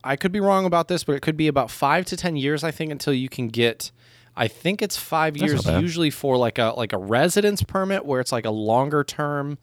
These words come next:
Speaker 1: type of visa. And then in terms of citizenship, you have to take a test. You have to pass certain language requirements, which would probably take me at least five years to master 'cause
Speaker 2: Yeah.
Speaker 1: Czech is pretty tricky.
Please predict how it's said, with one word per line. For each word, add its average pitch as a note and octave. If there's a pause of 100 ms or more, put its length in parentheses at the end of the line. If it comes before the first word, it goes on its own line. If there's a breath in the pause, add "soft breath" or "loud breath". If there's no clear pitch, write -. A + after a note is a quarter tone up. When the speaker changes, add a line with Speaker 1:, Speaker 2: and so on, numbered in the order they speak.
(300 soft breath)
Speaker 1:
type C#3
of A#2+
visa. B2+ (420 soft breath)
And B2
then C#3+
in D#3
terms D#3
of B2
citizenship, F#3+
you C#3+
have C3+
to C3+
take B2+
a A2
test. - (320 loud breath)
You C3+
have A#2+
to -
pass D3+
certain B2+
language D3+
requirements, D3+
which -
would A#2 (300 loud breath)
probably A3
take A3+
me F3+
at C#3
least C#3
five C#3
years C3
to C#3
master C3
'cause A#2+
Speaker 2:
Yeah. G#2
Speaker 1:
Czech F#2+
is E3
pretty B2+
tricky. A2+